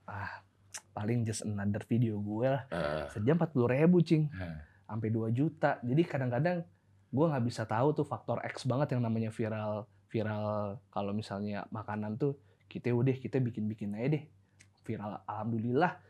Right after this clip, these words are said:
Speaker 1: Nggak, ya udah, emang sebulan pasti ada jatahnya dia satu atau dua kali gitu.
Speaker 2: Oh, emang
Speaker 1: Jadinya
Speaker 2: nggak pernah tahu ya?
Speaker 1: Formulanya tuh susah, susah kita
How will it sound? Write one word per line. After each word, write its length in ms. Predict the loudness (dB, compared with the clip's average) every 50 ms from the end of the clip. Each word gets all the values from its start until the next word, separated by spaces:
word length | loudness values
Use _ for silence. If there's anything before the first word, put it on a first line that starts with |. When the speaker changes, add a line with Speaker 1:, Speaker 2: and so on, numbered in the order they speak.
| -20 -20 -20 _ _
Speaker 1:
Nggak, 180 | -6 -2 -2 0
ya 100 | 0 2
udah, 260 | 4 4 6 4 4 0 -4 -12 -14
emang 200 | -10 -8 -8 -8
sebulan 380 | -8 -4 -2 0 2 2 2 2
pasti 200 | 2 2 2 2
ada 120 | 2 2 2
jatahnya 340 | -2 -4 -4 -4 -4 -2
dia 120 | -2 -2 -4
satu 180 | -4 -4 -4 -4
atau 140 | -4 -2 -2
dua 160 | -2 -2 -4 -4
kali 500 | -4 -4 -4 -2 -4 -4 -4 -8 -12 -14
gitu. 240 | -14 -14 -14 -12 -8
Speaker 2:
Oh, 1000 | -4 -2 -2 -2 -2 -2 -2 -4 -4 -6 -6 -8 -8 -10 -10 -12 -12 -14 -14 -8 -2
emang 140 | 0 2 4
Speaker 1:
Jadinya 60 | 4
Speaker 2:
nggak 120 | 4 4 4
pernah 180 | 4 4 4
tahu 160 | 4 4 6 6
ya? 180 | 4 4 2 2 0 2
Speaker 1:
Formulanya 580 | 4 6 6 8 8 8 8 8 8 8 8 10
tuh 180 | 12 12 12 12 8 2 -14 _
susah, 540 | -10 2 6 8 8 8 10 10 12 12 12
susah 360 | 12 8 4 4 6 6 6
kita 640 | 6 4 2 2 4 4 6 6 6 6 6 4 2